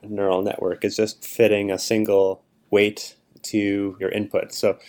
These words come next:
your input, it could be a vector of numbers, let's say, and those numbers might be the pixels of an image, or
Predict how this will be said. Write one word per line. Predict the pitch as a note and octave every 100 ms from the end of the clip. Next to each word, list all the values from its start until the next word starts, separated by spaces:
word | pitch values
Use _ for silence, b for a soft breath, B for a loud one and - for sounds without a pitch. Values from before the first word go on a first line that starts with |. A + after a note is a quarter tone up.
| B -
your | A#2
input, | B2+ B2 A2
it | G#2+ -
could | G#2+ F#2
be | F#2+ F#2+
a | -
vector | - A2+ A2+ A2
of | G2
numbers, | F2+ F#2 F#2+ F#2 -
let's | G2 -
say, | - F2+ F2 - b b
and | G2+
those | F#2+ F#2
numbers | G2 F#2+ F#2
might | F#2 F2+ -
be | F#2 F2+ F#2
the | F#2
pixels | F2 - - - F2+ F2
of | E2
an | F#2
image, | G#2+ A#2 A2 G#2+ G2+ -
or | F2+ F2